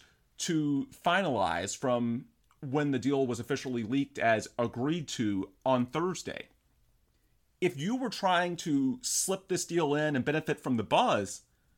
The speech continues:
the play would have been to finalize it immediately, within just a few hours, and plenty of trades have gone official that quickly, to where no one gets caught up in,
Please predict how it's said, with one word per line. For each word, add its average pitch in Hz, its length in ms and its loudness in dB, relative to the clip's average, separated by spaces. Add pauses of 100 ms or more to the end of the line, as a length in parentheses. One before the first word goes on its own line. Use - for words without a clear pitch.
(300)
the - 80 -2
play 247 340 2
would 151 160 0
have 113 100 0
been 143 220 0
to 113 280 2 (580)
finalize 143 540 4
it 135 220 0
immediately, 123 840 0 (240)
within 143 220 0
just 175 160 -4
a - 40 -4
few 175 220 0
hours, 151 440 4
and 107 180 -4
plenty 220 300 -2
of - 80 -4
trades 160 300 -4
have 175 260 0
gone 113 360 -2 (380)
official 135 440 0
that 127 240 6
quickly, - 580 -6 (720)
to 160 120 -2
where 160 220 4
no 156 180 0
one 175 240 0
gets - 180 -6
caught 151 260 0
up 196 220 2
in, 120 300 0